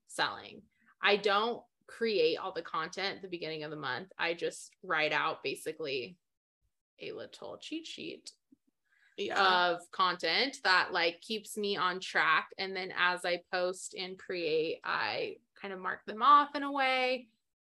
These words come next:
Speaker 1: And then I post them intuitively as I go. So I kind of have a plan, but I'm flexible on my plan because it,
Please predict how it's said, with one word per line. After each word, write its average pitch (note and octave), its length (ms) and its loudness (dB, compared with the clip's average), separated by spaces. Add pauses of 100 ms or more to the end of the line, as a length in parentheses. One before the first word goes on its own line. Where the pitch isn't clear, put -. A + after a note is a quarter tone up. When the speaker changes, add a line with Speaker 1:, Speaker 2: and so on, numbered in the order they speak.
(880)
Speaker 1:
And D4 180 6
then D#4+ 100 4
I E4 140 4
post D#4 440 2
them D#4 340 4
intuitively C4 1040 0 (280)
as A3+ 220 6
I G#3+ 100 4
go. F#3 220 2
So F#3 160 -2
I G#3+ 60 0
kind A#3+ 240 0
of B3+ 100 -2
have A3+ 140 0
a G#3 60 -4
plan, F#3+ 320 -2
but F3+ 100 -4
I'm F#3 120 -6
flexible F#3 400 -2
on E3+ 140 -2
my F3 120 -6
plan E3 300 -4
because E3+ 280 -6
it, E3 160 -6